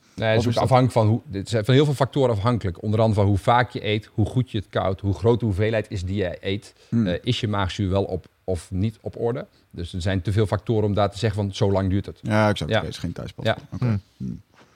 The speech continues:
Speaker 3: En, ehm, nou, we kwamen hier een beetje op, eh, zeg maar, vanuit de vraag: joh, stel je zit, eh, hier naar te luisteren thuis en je denkt,
Speaker 1: Ja.
Speaker 3: joh, ik wil aan de gang. Ik kan me voorstellen dat niet de eerste, je zegt eigenlijk: begin eens met, eh, de crap uit je eten snijden.
Speaker 1: Ja.
Speaker 3: En daarvan, ehm,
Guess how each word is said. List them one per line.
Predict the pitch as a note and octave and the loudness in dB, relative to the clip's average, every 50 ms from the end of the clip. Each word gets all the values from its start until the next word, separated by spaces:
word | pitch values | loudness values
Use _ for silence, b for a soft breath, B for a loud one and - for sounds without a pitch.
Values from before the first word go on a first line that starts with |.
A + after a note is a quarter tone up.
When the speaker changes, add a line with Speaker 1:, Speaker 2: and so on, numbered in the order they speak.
| b b b b b b | b b b b b b
Speaker 3:
En, | - B2+ C3 C3 | -2 -2 -2 0
ehm, | - E3 - B2+ | 0 0 0 2
nou, | A2+ D#3+ D#3+ B2+ | 0 -2 -2 -2
we | B2 | -2
kwamen | - D#3+ D#3 E3 D#3 | -2 0 0 0 0
hier | C#3+ C3+ | 0 0
een | B2 | 0
beetje | B2+ B2+ A#2 - B2 | 0 0 0 -2 -2
op, | A#2+ A2 - - G#2+ | -2 -2 -2 -2 0
eh, | G2+ G2+ G2 - | 0 0 0 -2
zeg | F#2+ - A#2+ A2 | -2 -4 -2 0
maar, | A#2 G#2+ G#2 G2+ | 2 2 2 0
vanuit | - A#2+ A#2 A2+ G#2+ | 0 0 0 0 0
de | A2 | -2
vraag: | - - A#2 G#2+ - | -2 -2 -2 0 0
joh, | B2+ A2+ A2 | -2 -4 -2
stel | - - B2 B2 | -2 0 2 2
je | A2+ A2 | 2 2
zit, | G2+ B2+ B2 - - | 2 0 0 0 0
eh, | A#2 A2+ | -2 0
hier | G#2+ A2+ A#2 | 0 0 0
naar | A2+ G#2+ | 0 0
te | - A2+ | 0 2
luisteren | A2+ B2 A2+ A2 A2 - | 2 2 0 -2 -2 -2
thuis | A2 G#2+ G#2 F#2+ - | 0 0 0 -2 -4
en | G#2 | -6
je | G#2 | -4
denkt, | G#2+ A2 G2+ | -2 0 2
Speaker 1:
Ja. | A2 G#2+ | 4 4
Speaker 3:
joh, | F#2+ F2+ - A#2 | 4 4 0 -4
ik | A2 | -4
wil | A#2 A#2 | -2 -2
aan | A2 | -2
de | G#2+ - | -2 0
gang. | - B2 A#2 G2+ G#2+ | 0 0 0 0 -2
Ik | G#2 A2 - | -6 -8 -4
kan | - B2 | -2 -2
me | A#2+ - | -2 0
voorstellen | C#3 A#2+ G#2+ B2 A2+ G2+ | 0 0 2 0 0 -2
dat | G2+ A2+ | 0 0
niet | A#2+ C3+ B2+ A2+ | 0 0 0 0
de | B2 | 0
eerste, | A#2 B2+ B2 - - G#2 - - - G2+ G#2 | 0 0 -2 -2 -4 -8 -12 -12 -12 -12 -10
je | - A#2+ A2 | -6 -4 0
zegt | G2+ C3 A#2 | 0 0 2
eigenlijk: | A#2+ A#2+ G#2 G#2+ G2+ | 0 0 -2 -2 -2
begin | A2 - E3+ D#3+ | 0 0 2 2
eens | C#3+ A#2+ C3 | 2 2 2
met, | B2+ A#2 G#2 - | 0 -2 0 -2
eh, | G2+ G2 | -4 -4
de | G2+ G2 | -4 -2
crap | - A#2 A#2 - - | 0 0 0 0 -2
uit | B2+ C3+ C3+ | -4 -4 -2
je | - C#3 C3 - - - | -4 -6 -6 -8 -10 -8
eten | - C3+ B2+ - | -8 -8 -8 -10
snijden. | - - B2+ C3 C3+ - F#3 - | -10 -4 -4 -4 -4 -4 -6 -2
Speaker 1:
Ja. | - C3 D3+ B B B B B B B | -2 -2 -2 B B B B B B B
Speaker 3:
En | - G#2 G#2 | -2 2 2
daarvan, | A2+ A2+ G#2 A#2 A2 G#2+ G#2 - | 2 2 2 0 0 -2 -2 -4
ehm, | - - F#2 F#2 F2+ F2+ | -2 -2 0 0 0 -2